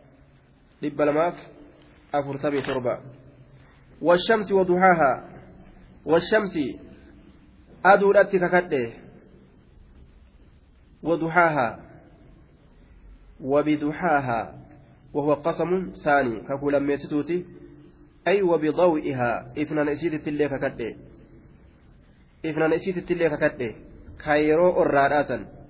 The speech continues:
ka yeroo waareedha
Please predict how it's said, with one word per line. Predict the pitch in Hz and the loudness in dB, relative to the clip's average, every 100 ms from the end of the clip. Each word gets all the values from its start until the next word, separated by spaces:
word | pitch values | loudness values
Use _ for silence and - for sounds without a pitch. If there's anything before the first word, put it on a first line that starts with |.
| - - - - - - - - - - - - | -20 -20 -20 -20 -20 -20 -20 -20 -20 -20 -20 -8
ka | 165 160 | 0 2
yeroo | 165 190 208 - - - 131 143 | 4 2 0 -4 -14 -14 -6 0
waareedha | 156 170 160 147 156 | 4 4 4 2 0